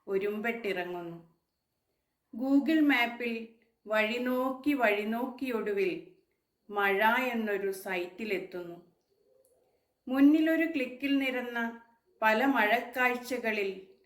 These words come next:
പണ്ടെന്നോ നനഞ്ഞൊരു മഴ മണക്കുന്നു. തണുപ്പ് പടർന്ന് കനം വെച്ച് ആകാശം ഭാഗികമായി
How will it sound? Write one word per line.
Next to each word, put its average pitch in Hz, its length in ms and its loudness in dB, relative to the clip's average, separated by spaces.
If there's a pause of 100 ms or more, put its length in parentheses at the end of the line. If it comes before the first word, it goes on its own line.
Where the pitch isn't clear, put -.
(260)
പണ്ടെന്നോ 226 800 0
നനഞ്ഞൊരു 240 640 0
മഴ 202 340 0
മണക്കുന്നു. 190 720 -2 (960)
തണുപ്പ് 208 540 0
പടർന്ന് 208 540 0 (420)
കനം 208 360 0
വെച്ച് 214 560 -4 (420)
ആകാശം 202 840 0 (260)
ഭാഗികമായി 202 960 -4